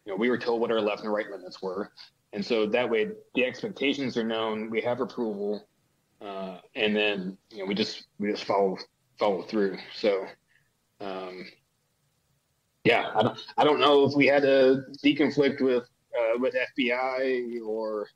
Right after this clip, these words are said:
uh, you know, what all federal agencies we had to. I know the F A A definitely got, got involved. That way they, um,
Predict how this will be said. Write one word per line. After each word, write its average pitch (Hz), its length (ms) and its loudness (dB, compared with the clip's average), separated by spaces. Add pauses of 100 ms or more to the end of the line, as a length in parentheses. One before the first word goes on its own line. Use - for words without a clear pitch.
(200)
uh, 98 440 -10 (480)
you 104 120 -10
know, 92 140 -6
what 107 280 2
all 113 220 4
federal 120 340 6
agencies 110 560 2
we 101 80 2
had 104 200 2
to. 107 100 2
I 104 40 2
know 104 140 -2
the 104 140 0
F 110 160 0
A 104 60 -4
A 107 240 0
definitely - 400 -6
got, 98 480 -6
got 98 100 -8
involved. 101 380 -4
That 101 100 -4
way 95 140 -2
they, - 920 -10
um, 87 240 -16